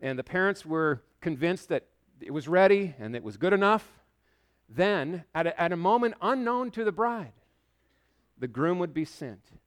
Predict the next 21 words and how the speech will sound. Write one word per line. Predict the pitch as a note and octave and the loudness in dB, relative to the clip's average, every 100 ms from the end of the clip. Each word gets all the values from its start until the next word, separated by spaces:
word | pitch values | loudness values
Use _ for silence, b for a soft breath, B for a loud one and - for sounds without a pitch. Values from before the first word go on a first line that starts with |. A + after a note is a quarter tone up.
| _ _ _ - | _ _ _ -6
and | E3+ | -4
it | E3+ | -2
was | E3+ D#3+ | -4 -2
on. | D3+ A2 - _ _ _ | -4 -6 -16 _ _ _
The | A#2 | -8
wedding | B2 D3+ D3 B2 | -4 -2 0 -4
feast | - A2 - - - _ | -8 -12 -12 -20 -20 _
would | A#2 | -12
take | - A2 - | -8 -10 -8
place. | B2+ F2 _ | -10 -10 _
Now, | C3 A#2 A#2+ _ | -18 -18 -20 _
doesn't | F#3+ A3 F#3 F3 | -6 -6 -8 -12
that | E3 D#3+ | -14 -14
just | - D#3 - _ _ _ _ _ | -14 -18 -18 _ _ _ _ _
blow | - F#3 G3 | -8 -2 0
your | F#3 | 0
mind | F3 F3+ E3 | -2 -4 -6
because | C3+ - D#3+ C#3+ - | -8 -4 -2 -2 -4
of | C#3+ | -8
how | B2 F3 F3 | -6 -2 0
Jesus | D#3 B2+ E3+ F3+ A#2 G2+ - | 0 -6 -10 -10 -14 -20 -20